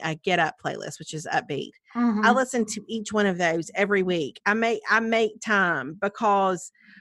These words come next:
Speaker 1: it knows me better than I know myself. My Apple Music
Speaker 2: Yes.
Speaker 1: does. It just knows.
Speaker 2: Yes.
Speaker 1: It knows what I like. It, it,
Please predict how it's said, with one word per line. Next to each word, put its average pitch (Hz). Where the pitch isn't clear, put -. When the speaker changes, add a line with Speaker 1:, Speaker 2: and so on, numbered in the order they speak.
Speaker 1:
it 247
knows 233
me 269
better 196
than 190
I 180
know 170
myself. 160
My 180
Apple 320
Music 269
Speaker 2:
Yes. 143
Speaker 1:
does. -
It 190
just 202
knows. 214
Speaker 2:
Yes. -
Speaker 1:
It 180
knows 165
what 170
I 156
like. 220
It, 175
it, 190